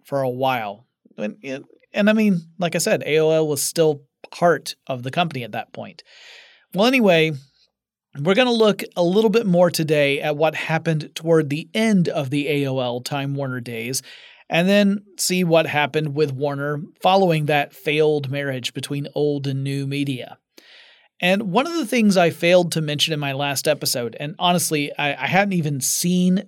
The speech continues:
this bit of the history while I was doing my research, so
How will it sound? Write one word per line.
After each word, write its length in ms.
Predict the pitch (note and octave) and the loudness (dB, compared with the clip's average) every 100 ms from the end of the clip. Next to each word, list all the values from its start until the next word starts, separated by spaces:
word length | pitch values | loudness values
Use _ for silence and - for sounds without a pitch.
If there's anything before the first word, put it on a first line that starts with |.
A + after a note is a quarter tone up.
| - | -8
this 300 | D3+ D#3 - | -2 0 0
bit 360 | C#3+ D#3 D#3+ _ | 2 0 0 _
of 240 | C#3+ C3 | -8 -4
the 100 | C3 | -4
history 480 | C3 D3 - D#3 D3+ | -4 -6 -4 -2 0
while 240 | C#3+ C3+ | 0 0
I 60 | C3+ | -2
was 220 | C3 A#2+ | -4 -6
doing 260 | C#3 C#3 C#3 | -4 -4 -4
my 140 | B2+ | -6
research, 560 | A#2+ C3 B2+ D3+ D3 - - - - - | -6 -6 -2 -2 -2 -6 -12 -20 -20 -6
so 500 | - D3+ D3 D3 | 0 2 0 -2